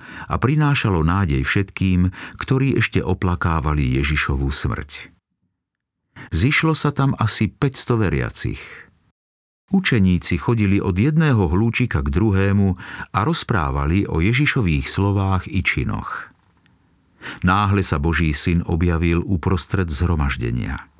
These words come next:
Nikto nevedel, ako a odkiaľ prišiel.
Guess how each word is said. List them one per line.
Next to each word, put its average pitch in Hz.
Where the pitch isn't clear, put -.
Nikto 123
nevedel, 104
ako 160
a -
odkiaľ 120
prišiel. 76